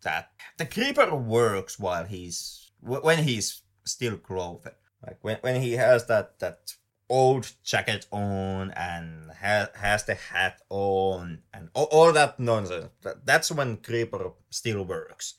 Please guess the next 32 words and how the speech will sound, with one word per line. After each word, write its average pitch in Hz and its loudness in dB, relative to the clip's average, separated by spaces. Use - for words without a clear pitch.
When 135 4
the 147 6
Creeper 190 4
actually 143 6
takes 135 2
his 113 -2
clothes 120 2
off 135 2
and 95 -4
is, - -6
is 101 -10
completely 101 0
nude, 120 -2
he 98 -8
somehow 104 2
becomes 101 -2
quite 120 4
a 110 -4
laughable 101 -2
operation. 135 -4
Like, 117 2
the, 120 8
the 113 6
wings. 113 0
W-, 139 -2
w-, 156 -4
for 220 6
example, 143 6
in 131 0
the 127 -2
police 117 2
station 95 -6